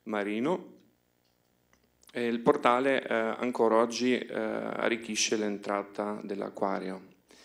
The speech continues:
Eh, l'entrata di servizio, eh, dove,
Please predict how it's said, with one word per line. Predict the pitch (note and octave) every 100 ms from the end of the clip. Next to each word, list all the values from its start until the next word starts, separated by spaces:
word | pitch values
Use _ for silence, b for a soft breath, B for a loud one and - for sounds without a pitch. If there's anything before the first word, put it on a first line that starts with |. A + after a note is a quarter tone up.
| B B B B B -
Eh, | B2 A#2 A#2
l'entrata | B2+ C#3+ D3 E3+ E3
di | C#3
servizio, | - A#2+ A#2 C#3+ - F#3 F#3 E3+ -
eh, | - B2+ A#2+ A#2 A2+ A2+ A2
dove, | A2+ C#3 A#2 G2